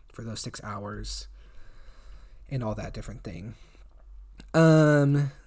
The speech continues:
so then August thirteenth, the day after this, um, Brian posts from Arches National Park.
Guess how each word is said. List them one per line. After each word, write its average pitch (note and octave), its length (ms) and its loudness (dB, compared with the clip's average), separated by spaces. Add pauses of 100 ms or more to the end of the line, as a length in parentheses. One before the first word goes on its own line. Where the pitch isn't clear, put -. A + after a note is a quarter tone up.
so - 180 -2
then C#3 680 2 (220)
August C#3+ 460 0
thirteenth, D3+ 720 0
the C#3+ 80 -2
day C3 180 -2
after A2+ 340 -6
this, A2 540 -10 (920)
um, A2+ 520 -8
Brian B2+ 840 -6
posts - 500 -8
from A2+ 480 -8
Arches A2+ 340 -10
National G#2+ 320 -14
Park. - 400 -18